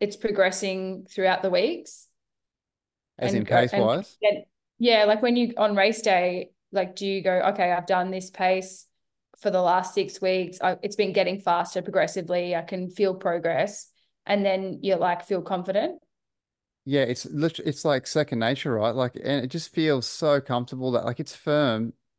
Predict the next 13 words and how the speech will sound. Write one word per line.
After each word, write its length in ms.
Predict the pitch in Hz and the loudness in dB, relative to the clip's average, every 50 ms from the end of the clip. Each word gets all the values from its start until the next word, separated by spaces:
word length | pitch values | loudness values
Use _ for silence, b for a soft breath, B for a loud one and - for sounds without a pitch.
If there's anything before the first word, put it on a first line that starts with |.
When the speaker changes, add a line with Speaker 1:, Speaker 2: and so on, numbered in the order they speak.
| _ _ _ _ _ | _ _ _ _ _
Speaker 2:
when 240 | - 120 135 139 123 | -6 -2 -2 0 0
you 100 | 123 120 | 0 0
run 240 | 104 120 117 123 123 | 0 0 0 2 2
that 220 | 120 113 95 - | 0 0 -2 -4
pace 300 | - 120 113 113 - - - _ _ - | -2 0 0 0 -2 -4 -12 _ _ -8
the 140 | 123 127 | -6 -6
few 240 | 107 - - 135 123 | -6 -4 -2 0 2
weeks 240 | 117 113 104 - - | 2 0 -2 -2 -2
leading 340 | 123 117 113 110 107 - - | 0 0 0 0 -2 -4 -4
into 260 | 117 117 117 - 120 | -4 -6 -4 -4 -6
the 120 | 110 110 | -6 -4
event, 240 | 104 107 113 113 107 | -4 -4 -6 -6 -4
but 220 | - 107 98 - | -4 -4 -4 -4